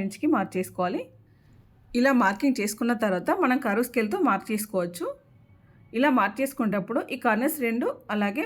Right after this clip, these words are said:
మనం మిడిల్లో మార్క్ చేసుకున్న ఈ మార్కింగ్స్ మూడు కలిసేలాగా కర్వ్ స్కేల్తో ఇలా మార్క్ చేసుకోవాలి నీట్గా. చూడండి, ఇలా ఒకసారి చూసుకోవాలి,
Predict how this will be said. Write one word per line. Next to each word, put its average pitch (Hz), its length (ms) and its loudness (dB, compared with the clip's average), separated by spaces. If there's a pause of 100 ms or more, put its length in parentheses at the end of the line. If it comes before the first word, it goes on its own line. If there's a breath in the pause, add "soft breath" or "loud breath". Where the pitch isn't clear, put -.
మనం 226 200 2
మిడిల్లో 226 280 2 (100)
మార్క్ 190 180 -2
చేసుకున్న 208 340 -4 (160)
ఈ 214 120 -2
మార్కింగ్స్ 214 360 -2 (100)
మూడు 208 160 -2 (100)
కలిసేలాగా 196 460 -2 (120)
కర్వ్ 226 220 -2
స్కేల్తో 240 320 0 (120)
ఇలా 262 120 -2 (100)
మార్క్ 233 240 2
చేసుకోవాలి 190 480 -4
నీట్గా. 202 320 -4 (760)
చూడండి, 240 320 2
ఇలా 269 120 4 (100)
ఒకసారి 226 340 -2
చూసుకోవాలి, 208 500 -2